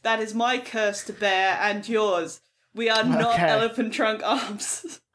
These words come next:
Speaker 2: Okay, but no, but I was gonna describe, but, like, the way he's describing,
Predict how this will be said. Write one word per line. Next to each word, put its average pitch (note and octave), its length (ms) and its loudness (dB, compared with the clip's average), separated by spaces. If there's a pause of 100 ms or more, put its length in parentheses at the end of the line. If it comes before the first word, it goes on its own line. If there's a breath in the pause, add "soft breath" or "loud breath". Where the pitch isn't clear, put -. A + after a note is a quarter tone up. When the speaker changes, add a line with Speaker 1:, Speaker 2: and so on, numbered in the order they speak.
(100)
Speaker 2:
Okay, D4 260 2
but D4 240 0
no, D4+ 160 2
but B3 180 0
I B3+ 60 2
was B3+ 160 0
gonna E4 240 2
describe, B3 480 -2
but, B3 160 2
like, B3 160 -2
the A#3+ 80 0
way A#3+ 140 2
he's C4 240 -2
describing, G#3 580 -2